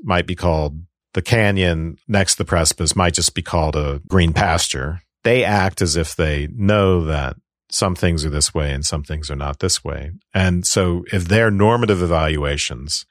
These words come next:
some things are good and some things are not, if their normative evaluations admit of the law of non-contradiction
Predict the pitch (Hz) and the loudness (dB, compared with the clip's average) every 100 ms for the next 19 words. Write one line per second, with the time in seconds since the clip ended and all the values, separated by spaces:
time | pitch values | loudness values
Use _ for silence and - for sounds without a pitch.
0 | _ - 90 92 82 80 78 73 76 73 | _ -2 2 2 2 2 2 2 -2 -4
1 | 69 71 71 67 65 71 82 85 92 101 | -4 -6 -6 -6 -6 -8 -4 2 4 6
2 | 117 110 92 85 85 80 76 73 - 76 | 4 4 4 4 4 4 2 0 -2 -4
3 | 78 69 76 71 69 78 73 73 73 71 | -6 -4 -4 -2 -4 -4 -4 -4 -4 -4
4 | 73 71 71 71 67 - 69 69 | -6 -6 -8 -8 -4 -4 -6 -12